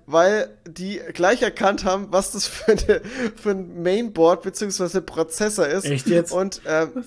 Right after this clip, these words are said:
Speaker 3: so.
Speaker 1: ja, naja,
Speaker 2: Oh mein
Speaker 1: man
Speaker 2: Gott.
Speaker 1: kann's halt bei Amazon kaufen.
Speaker 2: Oh mein
Speaker 3: Ah.
Speaker 2: Gott!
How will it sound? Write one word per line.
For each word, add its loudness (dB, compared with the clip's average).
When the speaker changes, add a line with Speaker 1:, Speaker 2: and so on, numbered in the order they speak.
Speaker 3:
so. -2
Speaker 1:
ja, 4
naja, 4
Speaker 2:
Oh 6
mein 4
Speaker 1:
man 2
Speaker 2:
Gott. 0
Speaker 1:
kann's 0
halt 0
bei 0
Amazon -2
kaufen. 0
Speaker 2:
Oh 10
mein 4
Speaker 3:
Ah. 4
Speaker 2:
Gott! -6